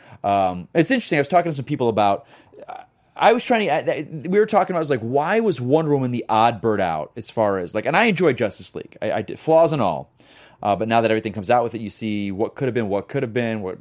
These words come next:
dis-, wasn't. I, I wanna say that I, I, there's all these people championing, championing a Snyder Cut. I think you people are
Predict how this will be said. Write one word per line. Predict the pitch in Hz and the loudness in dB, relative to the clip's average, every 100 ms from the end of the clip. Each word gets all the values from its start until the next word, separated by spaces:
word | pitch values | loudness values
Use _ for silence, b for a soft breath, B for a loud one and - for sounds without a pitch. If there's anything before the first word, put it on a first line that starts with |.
| _ - | _ -2
dis-, | 110 139 139 | 2 2 4
wasn't. | 135 123 123 | 0 0 -4
I, | 113 - | -4 -2
I | 107 | -2
wanna | 110 | -2
say | 107 120 | -2 -2
that | 107 98 | 0 -2
I, | 101 95 _ - | -2 -8 _ -6
I, | 123 | -4
there's | 120 113 | -2 -4
all | - 127 | -2 -2
these | - | -2
people | 143 113 | -6 -6
championing, | - 123 110 113 110 101 B B B - | -4 -4 -2 -2 -4 -8 B B B -2
championing | 170 156 151 131 123 B B 113 | 0 2 0 0 -4 B B -4
a | |
Snyder | 117 147 139 143 | -4 0 2 2
Cut. | - 151 165 | 0 0 0
I | 123 | -2
think | 113 123 131 | -6 -8 -10
you | |
people | - 135 127 120 | -8 -6 -4 -4
are | - 101 98 92 92 | 0 2 2 0 -6